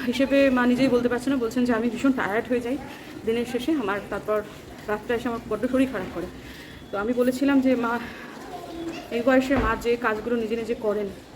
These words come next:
সে কাজগুলো কিন্তু করার বয়স মার আর নেই।" তো সেটা নিয়ে যাই হোক,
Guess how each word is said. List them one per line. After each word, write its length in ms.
সে 60
কাজগুলো 360
কিন্তু 220
করার 360
বয়স 260
মার 140
আর 180
নেই।" 140
তো 200
সেটা 200
নিয়ে 300
যাই 100
হোক, 100